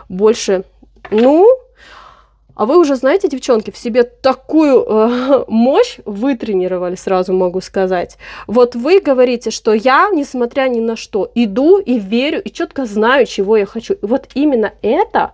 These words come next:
вас и приведет к исполнению желаемого. Что вы, знаете, как супер, э, <laughs> суперлига какой-то, с-, э, спортсмен, который, м, уже прошел Крым и, и Рим,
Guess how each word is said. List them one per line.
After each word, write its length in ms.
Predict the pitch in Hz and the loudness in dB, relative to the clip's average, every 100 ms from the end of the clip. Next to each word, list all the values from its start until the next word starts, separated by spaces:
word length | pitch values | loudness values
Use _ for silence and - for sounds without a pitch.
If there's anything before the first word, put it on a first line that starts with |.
| _ | _
вас 360 | - 202 277 - | -4 0 0 -2
и 40 | |
приведет 540 | 233 214 202 196 240 359 | -6 -4 -4 -2 -2 -4
к 60 | - | -10
исполнению 580 | - 202 196 202 233 | -6 0 2 2 0
желаемого. 600 | 202 208 202 190 185 170 - - - - | -2 -4 -2 -2 -4 -8 -12 -18 -20 -8
Что 220 | - 220 | 0 2
вы, 160 | 277 320 | 2 0
знаете, 340 | 247 349 247 | 0 -2 -2
как 260 | 196 180 - | -4 -6 -6
супер, 520 | - 311 311 247 196 | -2 -2 0 0 0
э, 300 | 214 208 202 - | 0 0 0 -2
<laughs> 420 | 233 240 240 - | -2 -2 -4 -6
суперлига 640 | - 262 269 269 247 190 | -6 -2 0 2 2 0
какой-то, 380 | 190 190 185 202 | 0 -2 -4 -4
с-, 140 | - - | -12 -10
э, 160 | 214 208 | -8 -8
спортсмен, 760 | - - 240 - 247 240 190 - - - | -6 -4 -4 -2 0 2 2 -4 -12 -2
который, 480 | 240 302 311 277 - | 0 2 2 2 0
м, 420 | 220 214 214 208 | -2 -2 -2 -2
уже 480 | 233 233 269 277 285 - _ _ _ _ _ _ - | -2 2 2 2 0 -10 _ _ _ _ _ _ -8
прошел 600 | - 233 233 320 427 - - - - _ _ - | 0 0 0 2 2 2 -8 -20 -20 _ _ -8
Крым 320 | 294 349 294 | -2 0 2
и, 140 | 247 - 233 | 0 -2 -4
и 280 | 233 226 | 0 0
Рим, 300 | 226 226 180 | 0 0 -2